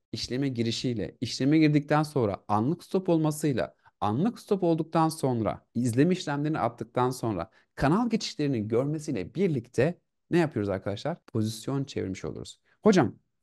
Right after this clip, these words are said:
kanalları çok iyi gördüm. Ortalama bin kişi izledi. Beş yüz platform kullanıcısından beş yüzü izledi. Güncel kanalları da gördüler hafta içerisinde. Belki bunların yüzde yirmisi, belki de çok çok yüzde kırkı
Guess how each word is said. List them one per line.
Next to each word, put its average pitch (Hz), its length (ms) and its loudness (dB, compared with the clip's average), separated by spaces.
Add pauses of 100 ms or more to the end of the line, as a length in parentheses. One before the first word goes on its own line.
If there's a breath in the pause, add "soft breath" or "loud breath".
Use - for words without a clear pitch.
kanalları 131 420 4
çok 147 220 0
iyi 123 100 2
gördüm. 104 400 0 (120)
Ortalama 143 460 4 (200)
bin 143 320 4
kişi - 440 -6
izledi. 120 540 6 (200)
Beş 139 200 4
yüz 147 120 0
platform 135 360 4
kullanıcısından 127 800 0 (380)
beş 135 200 6
yüzü 107 200 4
izledi. 131 600 2 (260)
Güncel 139 460 4
kanalları 165 520 2
da 214 80 6
gördüler 120 320 0
hafta 107 300 -6
içerisinde. 98 600 -2
Belki 120 400 0
bunların 123 400 2 (200)
yüzde 160 360 4
yirmisi, 139 880 2 (120)
belki - 300 -6
de 127 260 2 (200)
çok 92 240 0
çok 127 220 0
yüzde 117 340 2
kırkı 160 540 0